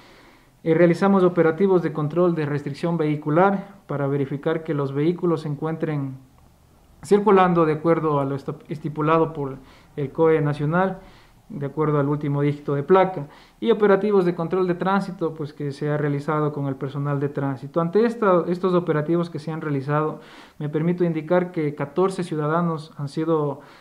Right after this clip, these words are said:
sancionados desde el día jueves hasta el día domingo, el día de ayer.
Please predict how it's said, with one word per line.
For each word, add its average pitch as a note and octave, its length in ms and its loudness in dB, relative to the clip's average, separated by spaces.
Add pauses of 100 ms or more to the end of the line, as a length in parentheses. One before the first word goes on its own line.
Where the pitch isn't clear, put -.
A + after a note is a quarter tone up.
(140)
sancionados D#3 760 -2
desde C3+ 140 -2
el C3+ 80 -6
día D#3 260 2
jueves F#3 480 2
hasta C#3+ 500 -6
el C#3 100 -6
día D3+ 200 -2
domingo, E3+ 400 -2
el D3 80 -2
día D3 100 -2
de D3+ 60 -2
ayer. E3+ 320 0